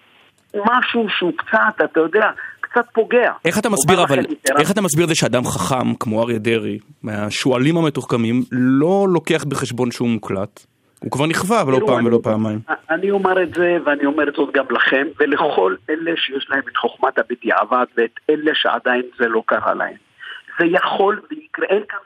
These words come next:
Speaker 1: שאלה של חוכמה. היא שאלה של אמון. אם אני יושב איתך ומשוחח איתך, ואני יודע שיש לי אמון בך, בוודאי,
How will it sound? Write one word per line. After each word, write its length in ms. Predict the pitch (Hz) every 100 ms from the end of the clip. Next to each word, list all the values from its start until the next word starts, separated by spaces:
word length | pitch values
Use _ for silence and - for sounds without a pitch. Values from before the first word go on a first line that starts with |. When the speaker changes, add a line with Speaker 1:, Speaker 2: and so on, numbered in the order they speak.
| -
Speaker 1:
שאלה 280 | 151 151 147
של 140 | 160
חוכמה. 460 | - - - 120 92 _ - - - -
היא 140 | 226 -
שאלה 420 | 269 170 160 180 185
של 160 | 165 165 - 165
אמון. 420 | - 302 294 - - - - - 240
אם 160 | 277 294
אני 220 | - - 226
יושב 380 | 190 - 180 185 -
איתך 220 | - - 147 101 - - - -
ומשוחח 800 | 196 240 - 277 - 170 127 -
איתך, 240 | 131 - 143 143 - - - -
ואני 240 | 190 240
יודע 280 | 277 269 330 311
שיש 360 | - 285 302 320
לי 120 | 294
אמון 220 | 269 285 -
בך, 100 | - 233 -
בוודאי, 640 | 254 - 285 - 254 294